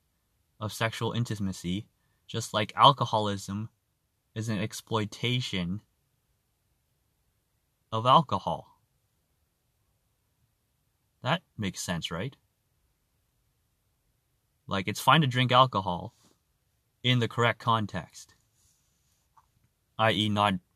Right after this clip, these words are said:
being, not getting yourself drunk and making a mess of yourself. It's fine to have sex in the right context,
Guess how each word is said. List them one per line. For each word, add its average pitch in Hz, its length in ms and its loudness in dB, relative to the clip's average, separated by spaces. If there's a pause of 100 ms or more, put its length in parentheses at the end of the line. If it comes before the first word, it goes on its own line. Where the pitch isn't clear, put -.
being, 101 340 -4 (400)
not 113 220 -2
getting 107 180 -6
yourself 98 300 -8
drunk 95 320 -2
and 90 140 -4 (460)
making 98 320 -4
a 92 40 -2
mess 90 220 -4
of 90 60 -6
yourself. 90 340 -10 (720)
It's 127 140 -2
fine 104 500 4 (340)
to 120 80 -4
have 135 220 6
sex - 540 2 (840)
in 113 120 0
the 110 80 0
right 107 200 4
context, - 760 -2